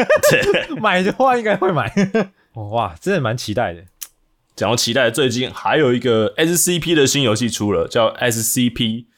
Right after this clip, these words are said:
Speaker 2: Secret Files，秘密档案。
Speaker 1: 哦。我有看到，因为S C P其实感觉近期真的是越来越热门的这个题材。
Speaker 2: 这个好像是类解谜的沉浸探索游戏的样子，不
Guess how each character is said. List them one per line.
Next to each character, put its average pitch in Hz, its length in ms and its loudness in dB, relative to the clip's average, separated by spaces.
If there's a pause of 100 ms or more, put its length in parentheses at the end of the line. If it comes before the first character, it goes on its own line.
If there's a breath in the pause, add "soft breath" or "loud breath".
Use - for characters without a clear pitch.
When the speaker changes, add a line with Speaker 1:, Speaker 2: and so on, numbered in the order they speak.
(240 soft breath)
Speaker 2:
Secret 131 680 -4 (220)
Files， - 500 -2 (420)
秘 135 160 -2
密 120 160 0
档 85 200 -2
案。 82 140 -8
Speaker 1:
哦。 78 60 -18 (720)
我 214 100 0
有 233 60 2
看 139 200 -2
到， 98 400 -2 (240)
因 175 140 -8
为 220 100 -2 (140)
S - 140 -6
C 214 100 -4
P 208 240 -6
其 165 180 -10
实 151 140 -4
感 120 180 0
觉 107 220 -8 (220)
近 180 180 -2
期 107 240 -4
真 147 140 -2
的 151 100 0
是 131 140 -8
越 151 100 2
来 117 80 4
越 131 100 0
热 131 220 -2
门 87 160 -14
的 82 80 -18 (400)
这 107 120 -16
个 90 220 -14 (280)
题 - 180 -18
材。 82 320 -12
Speaker 2:
这 226 140 -2
个 180 80 4
好 92 160 2
像 160 200 2
是 151 500 2
类 143 340 2
解 104 260 -2
谜 90 260 -4
的 98 400 2
沉 110 300 -2
浸 135 180 0
探 117 220 -2
索 80 220 -6
游 80 160 -12
戏 98 180 -4
的 69 120 -6
样 82 200 -4
子， 139 240 -20 (560)
不 - 140 -14